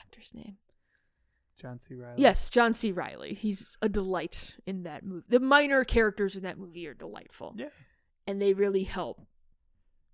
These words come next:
Speaker 1: build it up.
Speaker 2: Mm-hmm.
Speaker 1: Um, or go watch Godzilla Final Wars. It's so bug fucking sane. Or the original fucking Godzilla. D-, just don't watch this.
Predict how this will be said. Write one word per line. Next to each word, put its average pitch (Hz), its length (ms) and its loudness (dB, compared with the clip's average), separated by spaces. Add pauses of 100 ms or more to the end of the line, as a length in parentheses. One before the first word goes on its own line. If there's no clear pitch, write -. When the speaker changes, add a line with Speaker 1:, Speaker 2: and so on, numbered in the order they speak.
(180)
Speaker 1:
build 175 300 4
it - 100 -10
up. - 180 -14 (460)
Speaker 2:
Mm-hmm. 190 480 -12
Speaker 1:
Um, 98 400 -10 (580)
or 277 140 6
go 311 160 4
watch 285 260 2
Godzilla 233 420 0
Final 214 360 -2
Wars. 196 420 -2
It's - 180 -4
so - 680 4
bug 214 300 0
fucking 208 400 -4
sane. 196 540 -4 (720)
Or 277 200 6
the 285 240 8
original 294 420 6
fucking 202 380 0
Godzilla. 185 640 -6
D-, 277 200 2
just 339 220 -2
don't 269 180 2
watch - 240 -10
this. - 280 -16